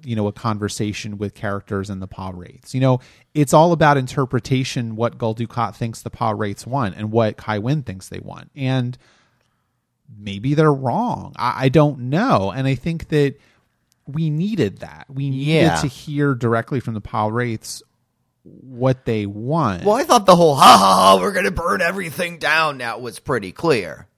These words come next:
Speaker 1: Yeah, but that's not
Speaker 2: It's
Speaker 1: really,
Speaker 2: stupid, but
Speaker 1: it's
Speaker 2: it
Speaker 1: not,
Speaker 2: was clear.
Speaker 1: that's not satisfying. And it also
Speaker 2: Yeah.
Speaker 1: doesn't come until the very end of the series.
Speaker 2: Yeah.
Speaker 1: So it's like, you know, this is what it was leading to?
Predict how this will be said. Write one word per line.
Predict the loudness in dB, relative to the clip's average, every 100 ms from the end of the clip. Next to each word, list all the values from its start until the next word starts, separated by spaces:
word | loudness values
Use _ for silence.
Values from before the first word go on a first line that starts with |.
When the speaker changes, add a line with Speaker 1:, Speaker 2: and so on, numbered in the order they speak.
| _ _ _
Speaker 1:
Yeah, | -2 2 6 8
but | 6 2 2
that's | 2 2 -4
not | -6 -4 -4 -4
Speaker 2:
It's | -2 0
Speaker 1:
really, | 2
Speaker 2:
stupid, | 4 4 4 -2 -2
but | -4
Speaker 1:
it's | -2
Speaker 2:
it | -2
Speaker 1:
not, |
Speaker 2:
was | -2
clear. | -2 0 2
Speaker 1:
that's | 2
not | -2 -4
satisfying. | -8 -6 -4 -4 -6 -10 -14 -2
And | 2
it | 4
also | 6 4
Speaker 2:
Yeah. | 4
Speaker 1:
doesn't | 2 -2
come | -2 -2
until | -2 -4
the | -4
very | -4 -4
end | -6 -8
of | -10
the |
series. | -10 -6 -4 2
Speaker 2:
Yeah. | 2
Speaker 1:
So | 6 4
it's | 4 0
like, | 0 0 -4 _ _ _
you | 2
know, | 6 6 4 -2 _ _ _
this | -6 -6 -2
is | -2
what | 2 2
it | 0
was | -6 -10
leading | -12 -10 -10 -10
to? | -8 -8 -10